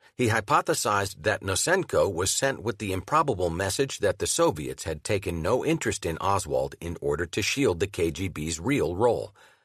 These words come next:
At Angleton's behest, the C I A reneged on its promises to Nosenko. On orders from Dave Murphy,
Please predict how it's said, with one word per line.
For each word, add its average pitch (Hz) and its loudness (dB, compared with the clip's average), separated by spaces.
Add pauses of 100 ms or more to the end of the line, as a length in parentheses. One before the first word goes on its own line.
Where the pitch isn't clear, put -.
(480)
At 85 0
Angleton's 139 0
behest, 85 -2 (340)
the - -4
C 95 0
I 95 2
A 95 2
reneged 110 0
on 65 -4
its - -4
promises 71 -4
to - -8
Nosenko. 73 -2 (760)
On 95 0
orders 107 4
from 80 -2
Dave 90 2
Murphy, 113 0